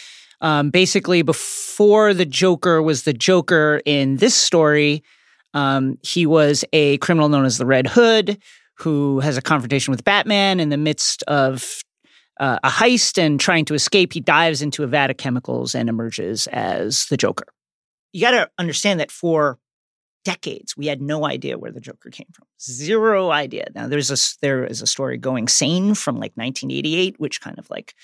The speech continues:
is very similar to the Joker movie, where you get, like, this kind of, like, these snapshots of the Joker as, like, this f-, f-, of, of this struggling comedian. But, um,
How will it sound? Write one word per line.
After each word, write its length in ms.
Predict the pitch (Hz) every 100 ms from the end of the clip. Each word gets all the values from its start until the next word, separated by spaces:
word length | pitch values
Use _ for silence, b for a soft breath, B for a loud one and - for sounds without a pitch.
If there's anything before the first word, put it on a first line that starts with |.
| B B B B B _ _ _ - -
is 80 |
very 160 | 135 165
similar 280 | - 151 139
to 100 | 131
the 80 | 113
Joker 220 | 131 -
movie, 340 | 160 240 240
where 120 | 214 151
you 100 | 117
get, 180 | 127
like, 200 | 123 120
this 180 | - -
kind 200 | - 127
of, 120 | 117
like, 340 | 127 110 - - b b
these 160 | 127 -
snapshots 520 | 147 127 - 127 123
of 100 | 123
the 80 | 123
Joker 300 | 135 123 117
as, 140 | 117
like, 100 | -
this 120 | -
f-, 220 | - - -
f-, 280 | - - - -
of, 560 | - - - - - -
of 120 | -
this 120 | -
struggling 420 | - - 131 131
comedian. 520 | 123 139 185 220 233 247 B B B _ -
But, 280 | 160 143 - _
um, 400 | 147 143 135 123